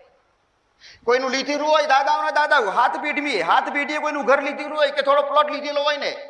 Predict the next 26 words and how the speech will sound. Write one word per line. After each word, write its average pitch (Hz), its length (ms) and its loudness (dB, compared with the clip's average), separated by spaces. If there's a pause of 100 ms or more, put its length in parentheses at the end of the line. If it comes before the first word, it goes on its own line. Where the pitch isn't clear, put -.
(180)
એ - 40 -2
આજ 269 260 4
તમારે 285 280 0
આલવાન 277 320 0
થાય. 226 240 2 (3500)
પહેલા 269 280 4
પ્લોટ 285 260 2
મળે, 285 500 2 (580)
ઘરનો 277 300 2
પ્લોટ 285 280 2
મળી 285 240 -4
જાય, 285 360 2 (1400)
મફત 294 280 2
મળતા. 269 380 2 (1040)
એક 277 120 2
હુપડું 285 340 0
બાજરી 277 340 2
મળે 302 220 0
ને, 247 100 -6
હુપડું 269 340 -8
બાજરી 277 320 -2
આલો, 277 180 0
હુપડી 285 260 -6
ચોખા 277 280 2
આલો 285 220 4
ને, 254 160 -4